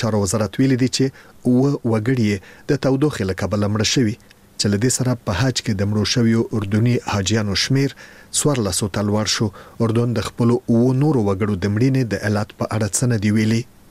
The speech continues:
همداراز ایراني رسنیو نن راپور ورکړ چې یولس تنه ایرانیان د تودوخې له کبله مړه شوي او څلرویشت نور روغتون ته رسول شوي دي. د سنیګالي رسنیو د راپورونو له مخې، د دې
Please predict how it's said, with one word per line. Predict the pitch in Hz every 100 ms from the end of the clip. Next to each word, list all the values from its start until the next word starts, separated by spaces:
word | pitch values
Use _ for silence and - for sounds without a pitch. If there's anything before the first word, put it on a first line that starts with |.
| - - - -
همداراز | 120 131 135 135 - 120
ایراني | 110 123 135
رسنیو | 104 - 113 117
نن | 104 117 95
راپور | 90 - 151
ورکړ | 131 - 131 -
چې | 143 - - - -
یولس | 127 139 160 107 - 110
تنه | 104 113
ایرانیان | 107 104 120 101
د | 104 104
تودوخې | 123 127 139 120 101
له | -
کبله | 98 104 110 117
مړه | 113 110
شوي | - 117 101 - - - 110
او | 113
څلرویشت | - - 131 120 98 -
نور | 127 139 - 104
روغتون | 107 - 151 120
ته | 98
رسول | 95 113 104 -
شوي | 113 104 110
دي. | 110 - - -
د | 110 104 -
سنیګالي | 117 107 104 107 101
رسنیو | - 107 123 117
د | 101
راپورونو | 95 120 123 123 127
له | 127
مخې، | - 131 - - - 120
د |
دې | 113